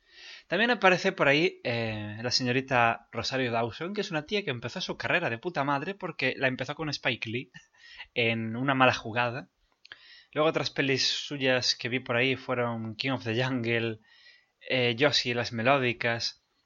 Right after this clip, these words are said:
Proyecto Magia, Miércoles de Ceniza, Pluto Nash. O sea, eh, esta tía no, no tiene la mejor carrera del mundo, aunque empezara bien. Volvió con Spike Lee en La última noche.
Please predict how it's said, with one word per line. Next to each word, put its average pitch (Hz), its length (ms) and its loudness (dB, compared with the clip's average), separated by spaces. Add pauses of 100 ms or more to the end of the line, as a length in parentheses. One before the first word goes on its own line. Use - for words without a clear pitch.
(600)
Proyecto 139 400 4
Magia, 123 640 2
Miércoles 135 420 0
de 123 100 -2
Ceniza, 127 680 -8 (680)
Pluto 180 400 4
Nash. 139 460 4 (180)
O 127 80 -6
sea, 127 340 0
eh, 139 220 -2
esta - 240 -4
tía 175 300 4
no, 165 340 -2
no 175 160 -2
tiene 175 300 2
la 165 80 8
mejor 147 360 0
carrera 143 400 4
del 123 200 4
mundo, 135 500 -6
aunque 120 320 -4
empezara 120 400 -6
bien. 131 380 -6 (800)
Volvió 135 720 10
con 120 160 -2
Spike 123 380 0
Lee 139 140 4
en 120 120 0
La 120 60 2
última 113 300 -4
noche. 135 460 -2